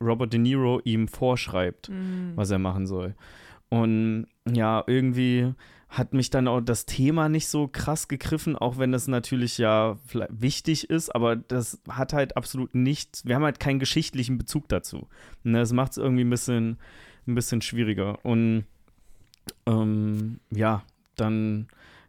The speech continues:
Speaker 1: dann hat sich das teilweise auch ein bisschen gezogen, also was heißt ein bisschen, schon gezogen angefühlt gehabt. Also ich hab locker irgendwie viermal auf die Uhr geguckt, weil ich wissen wollte, wie weit sind wir jetzt hier so ungefähr. Und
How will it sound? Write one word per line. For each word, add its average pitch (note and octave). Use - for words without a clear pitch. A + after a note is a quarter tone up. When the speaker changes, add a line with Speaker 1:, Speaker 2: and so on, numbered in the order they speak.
Speaker 1:
dann A2+
hat B2+
sich C#3
das -
teilweise B2+
auch A2+
ein A2+
bisschen B2
gezogen, A2+
also F#2+
was F#2+
heißt G#2+
ein G2+
bisschen, G2
schon A#2
gezogen A2
angefühlt G#2+
gehabt. F#2
Also G2+
ich G#2
hab A2
locker A2
irgendwie G#2+
viermal A2+
auf A2+
die -
Uhr G2+
geguckt, A#2+
weil A#2
ich G#2+
wissen A2+
wollte, A2
wie G#2+
weit A2
sind A#2
wir B2+
jetzt B2+
hier C3
so A#2+
ungefähr. A#2+
Und A2